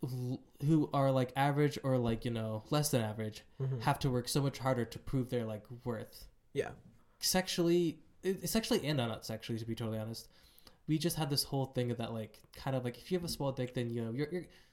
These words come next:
Speaker 1: not necessarily worthless, but, like, you know, kinda like, yeah, you're not
Speaker 2: Get out of
Speaker 1: really
Speaker 2: my face.
Speaker 1: And that, that, I think that could, yeah, it's, it's not a thing that I'm interested in.
Speaker 2: Yeah. If, if somebody's, like, shaming somebody for, you know, not being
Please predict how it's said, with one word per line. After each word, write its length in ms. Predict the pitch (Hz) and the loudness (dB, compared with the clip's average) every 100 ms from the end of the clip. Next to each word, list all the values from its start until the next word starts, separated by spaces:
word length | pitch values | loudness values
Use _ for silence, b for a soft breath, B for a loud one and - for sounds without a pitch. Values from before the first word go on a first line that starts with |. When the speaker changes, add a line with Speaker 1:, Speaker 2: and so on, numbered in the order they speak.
| b _ - B B - | b _ -20 B B -6
Speaker 1:
not 120 | 190 | 0
necessarily 320 | 196 - 123 110 | 2 2 0 -2
worthless, 400 | 123 131 - - | -2 -2 -4 -8
but, 140 | - 117 | -6 -6
like, 240 | 110 - - _ _ _ - | -6 -8 -20 _ _ _ -4
you 80 | |
know, 60 | 220 | -4
kinda 280 | 185 190 175 | 0 0 2
like, 180 | 160 156 | 0 0
yeah, 140 | 160 143 | -4 -4
you're 120 | - | -4
not 60 | 147 | 4
Speaker 2:
Get 100 | 175 | 10
out 120 | 165 | 10
of 60 | 143 | 10
Speaker 1:
really 80 | 123 | 4
Speaker 2:
my 20 | |
face. 400 | - - - - - - - | -2 -8 -8 -12 -18 -14 -2
Speaker 1:
And 140 | 147 | 0
that, 200 | 151 151 | 2 0
that, 160 | 156 156 | 0 0
I 100 | 156 | 0
think 280 | 147 165 151 | 0 0 0
that 140 | 147 | -2
could, 100 | 143 135 - | -2 -6 -8
yeah, 200 | 131 127 | -6 -4
it's, 320 | 139 - - | -4 -6 -8
it's 400 | 160 - - - - - - - - - | -8 -6 -8 -10 -16 -20 -20 -18 -16 -10
not 240 | 147 131 151 | -4 -2 -2
a 40 | |
thing 260 | 147 160 147 | -2 -2 -2
that 120 | 131 | -2
I'm 200 | 123 127 | -4 -4
interested 380 | 127 - - 117 | -6 -10 -10 -10
in. 200 | - 135 - - - - | -10 -12 -16 -18 -18 -14
Speaker 2:
Yeah. 180 | - - 87 - | -10 -8 -8 6
If, 240 | 165 143 | 6 6
if 160 | - 156 | 4 4
somebody's, 760 | - 160 151 147 143 127 - - | 6 6 8 8 6 4 -2 -2
like, 400 | 139 127 - - | 0 0 -4 -8
shaming 960 | - - 143 131 131 127 127 127 127 - | -4 2 4 4 2 0 0 -2 -4 -8
somebody 760 | - - 135 127 120 120 120 120 | -8 -2 0 2 0 0 0 -2
for, 480 | 120 - - 123 120 | -4 -8 -2 -2 -2
you 160 | 127 | -2
know, 160 | 127 120 | -2 0
not 340 | 113 113 - | -2 -4 -4
being 420 | - 113 113 113 | -4 -4 -4 -6